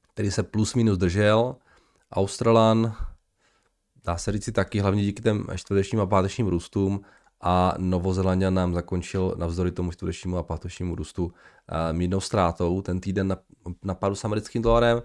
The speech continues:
Tady máme tu naši kačku teda, eh, zlato sedmnáct set šedesát, trošku jsme se zvedli. Eh, stříbro dvacet dva padesát, taky jsme se koncem týdne trochu zvled-, zvedli.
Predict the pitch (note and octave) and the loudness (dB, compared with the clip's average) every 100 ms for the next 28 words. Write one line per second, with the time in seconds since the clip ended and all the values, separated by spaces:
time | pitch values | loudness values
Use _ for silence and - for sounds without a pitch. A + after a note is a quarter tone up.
0 | - - _ - G2+ G2+ G#2+ A2 A2 - | -8 -20 _ -6 0 2 2 0 -4 -6
1 | - F#2+ - A#2 B2 B2 B2 B2 A#2+ G2 | -6 -6 -6 -6 0 2 2 2 0 0
2 | G2+ G2 F#2+ G#2 G#2+ - A2 - A2 G#2 | 2 2 2 2 0 2 -2 -2 -6 -4
3 | A2 G#2 - G#2 - A2+ G#2+ G#2+ G#2+ - | -4 -6 -6 -6 -2 2 4 2 -2 -12
4 | - - G#2+ - F#2 F#2+ G#2 G#2+ A2 - | -20 -12 -10 -6 -2 -2 2 0 -2 -10
5 | - _ - F#2+ F#2+ F#2 - F#2+ G2 F#2+ | -20 _ -6 0 0 -2 -4 -4 0 0
6 | F#2 F#2+ F#2+ F#2 - E2+ F2+ G2+ F#2 F#2 | 0 -2 -4 -4 -4 -2 -2 -2 -2 -2
7 | F#2+ F#2 F#2+ F2+ - F#2 F2 - F2+ F2+ | -8 -10 -10 -10 -10 -10 -8 -6 -6 -4
8 | F2 F#2+ F#2 F#2+ F2 F2 F2+ D#2+ F#2 F#2 | -6 -6 -6 -6 -4 -4 -4 -4 0 0
9 | F#2 | 0